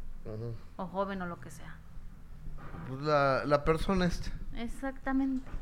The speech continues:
Speaker 1: La, la, la persona esta. Oye, pues, pues fíjate que de, que, que, que, que, que, ah, ok. Que en el Senado de la República, en otro orden de ideas, en el Senado de la República van a tener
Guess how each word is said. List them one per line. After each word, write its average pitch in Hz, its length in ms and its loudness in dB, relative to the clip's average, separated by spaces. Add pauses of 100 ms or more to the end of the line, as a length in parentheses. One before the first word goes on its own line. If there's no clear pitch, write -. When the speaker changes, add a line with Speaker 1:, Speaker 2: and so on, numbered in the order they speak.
(140)
Speaker 1:
La, 113 640 4
la, 110 460 4
la 113 240 0
persona 123 500 0
esta. 113 400 2
Oye, 147 320 8 (540)
pues, 143 180 -2 (520)
pues 160 160 0
fíjate 185 440 2
que 127 200 2
de, 120 260 0 (180)
que, 135 160 -8
que, 143 220 -8
que, 139 200 -8
que, - 180 -14 (260)
que, 123 80 -6
ah, 127 180 -4 (280)
ok. - 160 -14 (600)
Que 120 100 2
en 123 100 4
el 127 100 2
Senado 147 480 2
de 131 140 0
la 104 120 2
República, 107 760 -2 (1040)
en 120 220 -2
otro 123 380 -2
orden 113 360 0
de 101 80 -2
ideas, 101 340 -2
en 101 140 -4
el 98 100 -2
Senado 123 440 -4
de 117 80 0
la 98 120 0
República 107 640 -6
van 104 220 -2
a 107 80 -4
tener 107 480 -4